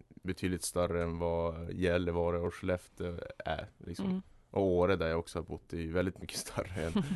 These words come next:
Speaker 2: <laughs>
Speaker 1: än det, liksom. Så det var, det blir väldigt mycket att ta in.
Speaker 2: Mm.
Speaker 1: Och, mm, liksom, det är mycket att smälta första tiden, det här med, liksom, man ska börja hitta runt på campus. Därför vi var ju faktiskt på campus den hösten och då var vi på E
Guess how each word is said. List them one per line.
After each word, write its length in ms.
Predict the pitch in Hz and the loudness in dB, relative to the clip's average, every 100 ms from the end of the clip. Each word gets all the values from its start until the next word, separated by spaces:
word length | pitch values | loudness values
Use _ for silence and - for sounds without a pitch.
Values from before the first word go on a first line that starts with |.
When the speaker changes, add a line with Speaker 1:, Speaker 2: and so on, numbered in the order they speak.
| - | -4
Speaker 2:
<laughs> 240 | - - | -12 -6
Speaker 1:
än 180 | 87 87 | -2 2
det, 160 | 90 87 | 4 4
liksom. 400 | 85 - 87 - - | 2 -2 -4 -6 -12
Så 180 | - - | -8 2
det 80 | 101 | 8
var, 360 | 110 107 104 90 - - | 12 12 10 6 -8 -2
det 80 | 107 | 8
blir 200 | 127 127 | 10 10
väldigt 220 | 117 110 | 8 8
mycket 520 | 123 123 - - 120 | 8 6 2 0 4
att 140 | 95 | 4
ta 100 | - | 2
in. 320 | 110 90 76 - _ - - | 2 2 -2 -6 _ -12 0
Speaker 2:
Mm. 220 | 180 196 - - | 2 2 -2 -20
Speaker 1:
Och, 540 | - 98 90 87 87 90 | -4 2 4 6 6 4
mm, 300 | 90 87 - _ _ _ _ _ | 2 -2 -6 _ _ _ _ _
liksom, 300 | - - 85 | -8 -4 -2
det 60 | 87 | 0
är 60 | 95 | 2
mycket 220 | 101 - | 2 0
att 80 | 98 | -2
smälta 600 | - 101 92 82 - 95 | 2 4 4 0 -2 -4
första 340 | - 82 76 | -2 -8 -10
tiden, 380 | - 73 65 - | -12 -10 -8 -6
det 60 | 90 | -6
här 180 | 85 | -6
med, 140 | 76 67 | -6 -8
liksom, 240 | 71 - | -10 -8
man 80 | 78 | -8
ska 120 | - | -8
börja 200 | - 76 | -8 -8
hitta 240 | 85 - 82 | -8 -8 -4
runt 300 | 85 80 - | -2 -4 -6
på 80 | |
campus. 800 | - - 87 92 85 - 85 - - _ _ _ _ - | -14 -4 -2 0 -2 -4 -4 -6 -18 _ _ _ _ 2
Därför 240 | 101 95 | 2 4
vi 140 | 101 | 6
var 140 | 101 104 | 8 8
ju 60 | |
faktiskt 200 | 98 85 | 6 -2
på 60 | - | -10
campus 380 | - 87 82 82 | -4 -4 -4 -8
den 140 | 82 | -6
hösten 360 | 85 80 - 78 | -6 -6 -8 -6
och 100 | 80 | -4
då 80 | 82 | -2
var 120 | 82 | -2
vi 80 | 78 | -4
på 140 | - - | -6 -4
E 220 | 80 | -2